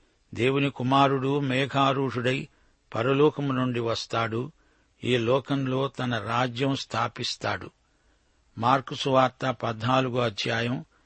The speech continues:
అరవై ఒకటి, అరవై రెండు వచనాలలో ప్రభువే సన్హెద్రిను సభ ఎదుట స్వయంగా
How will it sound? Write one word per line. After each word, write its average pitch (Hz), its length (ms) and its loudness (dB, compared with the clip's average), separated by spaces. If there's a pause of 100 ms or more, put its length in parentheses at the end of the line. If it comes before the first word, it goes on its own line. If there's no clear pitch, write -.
(320)
అరవై 127 440 2
ఒకటి, 135 580 -2
అరవై 127 400 2
రెండు 131 360 0
వచనాలలో 120 840 -2 (720)
ప్రభువే 127 500 2
సన్హెద్రిను 135 800 -2
సభ 107 320 -4
ఎదుట 127 380 0 (240)
స్వయంగా 135 640 2